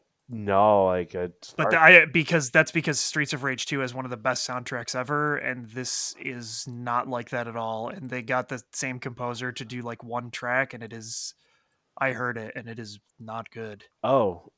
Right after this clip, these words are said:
Speaker 1: no, they d-, like, people are saying, like, this is the best soundtrack of, like, the year so far.
Speaker 2: Oh, interesting, 'cause I, the people that I know that love the Streets of Rage
Speaker 1: Mm-hmm.
Speaker 2: soundtrack cannot stand it.
Speaker 1: Oh,
Speaker 2: So I
Speaker 1: that's
Speaker 2: guess I'll
Speaker 1: interesting.
Speaker 2: have to see.
Speaker 1: Yeah, 'cause, like, um, Imran Khan was talking about how much he loved it,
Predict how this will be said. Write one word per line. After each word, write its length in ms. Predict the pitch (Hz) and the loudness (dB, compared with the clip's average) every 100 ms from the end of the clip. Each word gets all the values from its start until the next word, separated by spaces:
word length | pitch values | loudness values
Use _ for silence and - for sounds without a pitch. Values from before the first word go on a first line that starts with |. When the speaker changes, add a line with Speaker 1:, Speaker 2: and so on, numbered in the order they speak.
| - | -8
Speaker 1:
no, 460 | 131 123 147 143 | 2 8 10 10
they 160 | 117 123 | 8 4
d-, 180 | 107 110 | 0 -6
like, 300 | 107 101 - _ | -4 -4 -8 _
people 260 | 139 - 170 | -4 2 2
are 40 | |
saying, 300 | - 113 104 | 2 -2 0
like, 180 | 95 90 | -2 -4
this 180 | 104 - | -10 -10
is 140 | 95 | -10
the 120 | - 82 _ - | -10 -14 _ -8
best 260 | - - | -6 -6
soundtrack 540 | - 90 98 - 80 - | -6 -6 -6 -6 -6 -6
of, 100 | 87 | -6
like, 200 | 82 80 | -6 -8
the 100 | 82 | -14
year 320 | 80 80 90 | -12 -10 -10
so 200 | 117 - | -12 -16
far. 220 | - - - | -20 -14 -6
Speaker 2:
Oh, 260 | 120 110 | -4 -2
interesting, 440 | 127 127 127 127 123 | -4 -4 -6 -6 -6
'cause 160 | 151 | 0
I, 180 | 139 143 | 4 4
the 300 | 127 123 156 | 2 -4 -4
people 380 | - 214 190 196 | 4 6 8 6
that 140 | 160 | 8
I 140 | 165 175 | 8 8
know 260 | 160 160 160 | 8 6 6
that 160 | 151 | 4
love 240 | 135 139 135 | 4 4 2
the 80 | |
Streets 300 | 143 151 143 143 | -2 -2 -2 -4
of 100 | 120 | -2
Rage 260 | 131 131 | -2 -2
Speaker 1:
Mm-hmm. 340 | - 143 147 160 | 2 2 4 4
Speaker 2:
soundtrack 320 | 151 147 - - 160 | 4 4 -4 -18 -12
cannot 560 | - - 135 131 127 - | -8 -4 0 4 4 4
stand 380 | - 120 113 113 | -4 -6 -6 -8
it. 160 | 113 - _ 117 | -8 -10 _ 6
Speaker 1:
Oh, 120 | 143 | 8
Speaker 2:
So 140 | 147 | 8
I 100 | 120 | 4
Speaker 1:
that's 100 | 120 | 0
Speaker 2:
guess 240 | 120 123 - | -2 -6 -6
I'll 160 | 120 | -6
Speaker 1:
interesting. 0 | |
Speaker 2:
have 120 | 120 - | -6 -8
to 100 | - - 135 135 | -10 -10 -8 -8
see. 40 | - _ | -12 _
Speaker 1:
Yeah, 160 | 143 151 | 4 6
'cause, 200 | 151 127 | 4 4
like, 240 | 131 120 | 4 4
um, 520 | 113 107 107 101 101 - | 4 6 4 0 -8 -2
Imran 460 | 139 135 123 110 101 | 2 4 4 4 2
Khan 460 | - 101 98 110 107 | -2 0 0 -2 -6
was 160 | 98 | -6
talking 300 | - 95 - | -2 -2 -2
about 180 | 92 87 | -6 -6
how 80 | 90 | -6
much 180 | 90 - | -8 -8
he 140 | 92 | -8
loved 420 | 90 85 82 90 | -6 -2 -2 -2
it, 220 | 90 87 | -6 -6